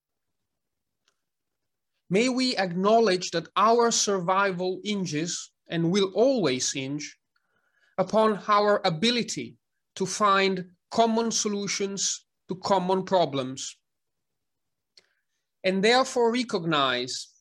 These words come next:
the vital importance of our fellow citizens' perseverance and unflinching commitment to building a better, more sustainable world.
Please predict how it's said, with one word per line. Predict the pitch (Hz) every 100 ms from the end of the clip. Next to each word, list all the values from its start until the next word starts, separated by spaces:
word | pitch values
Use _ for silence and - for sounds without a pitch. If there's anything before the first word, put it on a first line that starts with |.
| _ -
the | 165
vital | 156 190 214 233 - 226
importance | 190 185 185 190 202 156 117 117 - _ _ _ _ _ _ _ _ _ -
of | 170 - _ _
our | 208 226 226
fellow | - 208 196 196
citizens' | 190 214 185 185 190 190 -
perseverance | 208 190 - 185 196 214 165 123 - - _ _ _ _ _ _ _ _ _ _ _ - _ -
and | 175 185
unflinching | 190 180 - 220 247 226 226 214
commitment | 214 196 196 160 143 139 - _ _ _ _ _
to | -
building | 147 196 190 170 165 165 -
a |
better, | 147 180 175 165 147 147 _ _ _ _ -
more | 156 175
sustainable | 175 160 - 175 160 151 143 143
world. | 139 139 127 127